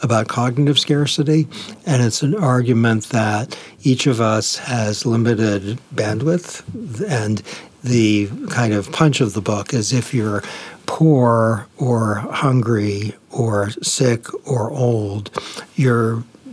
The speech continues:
bandwidth will be really limited. And that means you're, because if you're poor, you're trying to get through the day.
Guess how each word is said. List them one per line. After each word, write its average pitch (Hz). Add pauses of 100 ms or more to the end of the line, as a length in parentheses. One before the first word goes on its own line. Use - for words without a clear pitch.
bandwidth 123
will 120
be 113
really 117
limited. 135 (380)
And 117
that 120
means 110
you're, 113
because 120
if -
you're 110
poor, 120
you're 104
trying 110
to 104
get 117
through 117
the 107
day. 123